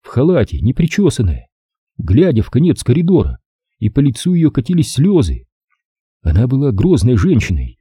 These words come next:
и я бы в обычной ситуации опустила глаза и прошла мимо.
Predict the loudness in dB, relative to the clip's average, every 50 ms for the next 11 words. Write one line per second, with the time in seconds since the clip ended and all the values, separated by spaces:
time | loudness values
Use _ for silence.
0 | _ _ _ _ _ _ -2 0 2 2 2 2 2 0 0 2 2 0 0 -2
1 | -2 -2 -4 -2 -2 -4 -2 0 0 0 0 0 -2 -4 -6 -6 -8 -10 _ _
2 | _ _ _ _ -6 -2 -2 -2 -2 -2 -2 0 0 2 2 2 2 2 2 0
3 | 0 0 0 -2 -4 -2 -2 0 2 2 4 4 4 2 2 0 -2 -4